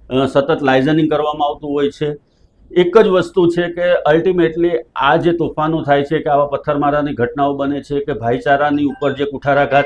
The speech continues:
થાય છે, તો એની અંદર સૌથી વધારે નુકસાન જે છે એ સામાન્ય માણસોને છે, નાના માણસો છે એમને થાય છે,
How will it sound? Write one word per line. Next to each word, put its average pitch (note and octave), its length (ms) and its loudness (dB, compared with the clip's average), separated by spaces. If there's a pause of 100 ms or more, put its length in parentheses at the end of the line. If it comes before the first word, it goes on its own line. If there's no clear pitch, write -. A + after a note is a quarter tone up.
થાય C#3+ 160 4
છે, A#2 220 -4 (400)
તો F3+ 440 0
એની D#3+ 280 4
અંદર C#3 380 2 (340)
સૌથી G#3 320 4
વધારે F3+ 420 8
નુકસાન F3 480 2
જે E3 120 0
છે E3+ 160 0
એ E3 240 0
સામાન્ય D#3+ 500 2
માણસોને D#3+ 540 -4
છે, D#3+ 140 -4
નાના C#3+ 340 2
માણસો D3+ 400 -6
છે C#3+ 340 -6
એમને C#3+ 280 2
થાય C#3+ 200 0
છે, D#3 260 -4